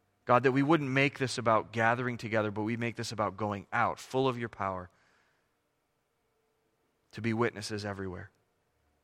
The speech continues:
Pray in Jesus' name. Amen.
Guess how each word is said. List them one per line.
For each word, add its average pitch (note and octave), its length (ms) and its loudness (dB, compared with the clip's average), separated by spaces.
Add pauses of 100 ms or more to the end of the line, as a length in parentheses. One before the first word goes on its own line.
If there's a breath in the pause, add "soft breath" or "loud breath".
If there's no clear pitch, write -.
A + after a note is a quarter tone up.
(1900)
Pray G#2+ 180 -6
in G2 120 -8
Jesus' F#2 420 -14
name. F2 160 -20 (1600)
Amen. F#2 240 -14